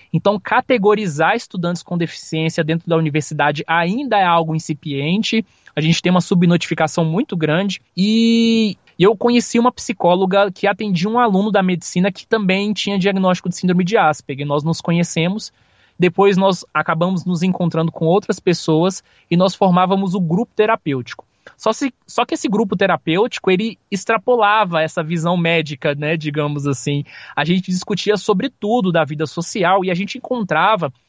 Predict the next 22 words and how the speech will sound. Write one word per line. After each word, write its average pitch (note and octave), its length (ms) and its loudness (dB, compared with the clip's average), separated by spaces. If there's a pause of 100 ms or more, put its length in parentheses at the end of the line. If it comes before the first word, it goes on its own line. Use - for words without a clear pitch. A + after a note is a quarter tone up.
(340)
pelo F#3 180 0
menos F#3+ 340 2
eu F#3 120 4
observava D#3+ 680 2
nessa F#3 240 -4
nossa F#3 220 -4
comunicação, D#3+ 800 -2 (440)
vários G#3+ 380 2
aspectos F#3 800 0
e D#3+ 60 -2
vários F#3+ 340 -2
temas F3+ 480 -4
que - 100 -4
eu G3+ 60 4
não A#3 220 2
via A3 200 0
ser, G3+ 300 2
sendo F#3+ 220 -2
debatidos E3+ 600 -2
em D#3+ 160 -2
alguns D3+ 240 -2
lugares. C#3 540 -2